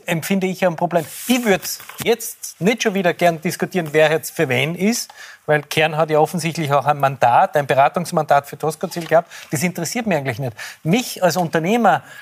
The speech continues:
als Arbeitgeber für meine Mitarbeiter interessieren politische Themen und politische Positionen wie die von Babler. Jetzt kann man sagen, es ist falsch oder es ist richtig. Zweiunddreißig Stunden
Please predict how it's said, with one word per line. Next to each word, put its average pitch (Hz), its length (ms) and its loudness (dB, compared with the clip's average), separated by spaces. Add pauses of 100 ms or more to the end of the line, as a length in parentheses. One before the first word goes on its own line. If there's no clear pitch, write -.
(180)
als 156 140 -2
Arbeitgeber 190 680 2
für 190 120 -4
meine 170 200 -2
Mitarbeiter 180 460 0
interessieren 170 680 -4
politische 160 480 -2
Themen 160 400 -2
und 147 200 -6
politische 160 440 -2
Positionen 160 880 -2
wie 175 140 0
die 190 260 -2
von 156 200 0
Babler. 139 400 2
Jetzt 202 200 -4
kann 156 160 0
man 143 120 2
sagen, 143 260 0
es 139 180 -6
ist 120 120 -6
falsch 220 380 0
oder 156 140 -2
es 147 160 -4
ist 143 140 -6
richtig. 202 440 0 (1000)
Zweiunddreißig 131 680 0
Stunden 175 520 0